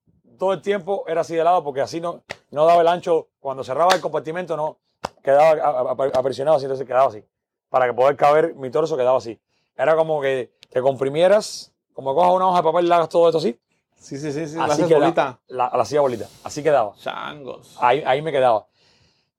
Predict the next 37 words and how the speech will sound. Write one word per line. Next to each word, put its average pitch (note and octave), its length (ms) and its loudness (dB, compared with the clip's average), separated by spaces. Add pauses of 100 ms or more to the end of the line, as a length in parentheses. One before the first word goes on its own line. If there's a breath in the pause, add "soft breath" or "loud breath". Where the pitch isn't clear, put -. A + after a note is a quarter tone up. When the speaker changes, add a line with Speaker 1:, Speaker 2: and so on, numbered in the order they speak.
(800)
Speaker 1:
Yo, F3+ 280 2
yo, G3 600 0
hoy F#3+ 200 4
por F3+ 180 0
hoy, F#3 280 2
yo D#3+ 100 -2
te E3 100 -4
puedo E3+ 140 0
hacer, E3+ 280 0
eh, C3 280 -8
te C#3 120 2
hago E3+ 180 6
esta D3 100 -2
historia D#3+ 420 0 (140)
y A2+ 80 -20
te A2 100 -10
la A2+ 120 -4
cuento D3 280 -4
así, C#3 560 -8 (580)
pero C3 160 -2
cuando C3 180 -4
yo D#3 80 -4
me F3 40 -6
pongo F#3 180 0
a F3 40 2
pensar, D#3 480 0 (960)
después B2+ 340 0
de E3 40 6
haberlo D#3 380 2
logrado, A#2 500 2 (180)
por A#2+ 200 -2
todo F3+ 260 0
lo F3+ 80 -2
que C#3+ 100 -6
tuve D#3+ 180 -6
que D3+ 80 0
pasar, D3 320 -2